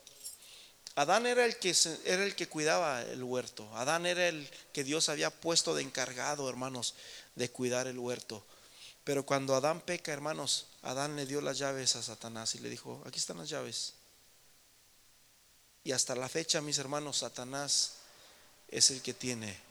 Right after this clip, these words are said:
el control del mundo. La Biblia dice que el diablo no vino sino para robar, matar y destruir.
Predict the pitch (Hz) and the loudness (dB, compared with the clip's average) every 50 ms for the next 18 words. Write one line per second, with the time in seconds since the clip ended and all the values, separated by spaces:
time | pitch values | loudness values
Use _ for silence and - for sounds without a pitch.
0 | - - 113 - - 117 113 110 - 123 117 113 113 107 104 - - - - - | -12 -12 -10 -6 -4 -4 -4 -4 -2 -2 -2 -2 -2 -4 -8 -14 -20 -16 -8 -6
1 | 113 110 104 104 101 98 95 95 101 101 - - - - - - - - - - | -6 -6 -6 -8 -10 -10 -8 -10 -10 -12 -12 -18 -20 -20 -20 -20 -20 -20 -20 -20
2 | - - - - - - - - _ _ - _ _ - - - - - 120 120 | -20 -20 -20 -20 -20 -20 -20 -20 _ _ -20 _ _ -20 -20 -14 -4 0 0 0
3 | 127 143 160 160 156 151 156 147 - 156 - - 147 139 135 147 147 151 147 151 | 0 0 2 2 2 4 6 4 4 4 2 -2 -2 2 4 4 4 4 2 -2
4 | 156 156 156 147 156 160 160 151 147 - - 143 127 127 117 - 120 117 117 117 | -2 -2 -2 -2 -2 -4 -2 0 2 2 2 2 0 -6 -4 -2 0 0 2 0
5 | 113 113 - 113 113 113 110 117 120 123 120 110 - - - - - - - - | -2 -2 -4 -4 -2 -2 0 0 0 -2 -2 -4 -8 -14 -16 -18 -20 -20 -20 -20
6 | - - - - - - - - - - - - - - - - - - - - | -20 -20 -20 -20 -20 -20 -20 -20 -20 -20 -20 -20 -20 -20 -20 -20 -20 -20 -14 -10
7 | 110 107 104 104 - - - 127 127 131 127 120 113 - - - - - - - | -8 -6 -6 -6 -8 -6 -2 -2 0 0 -2 -4 -6 -16 -18 -20 -20 -20 -20 -20
8 | - - - - - - - - - - - - - - - - - - - 113 | -20 -20 -20 -20 -20 -20 -20 -20 -20 -20 -20 -20 -20 -20 -20 -20 -20 -18 -14 -14
9 | 110 104 107 - - - - 101 85 73 65 - - | -6 0 4 4 4 4 0 -8 -10 -12 -12 -12 -12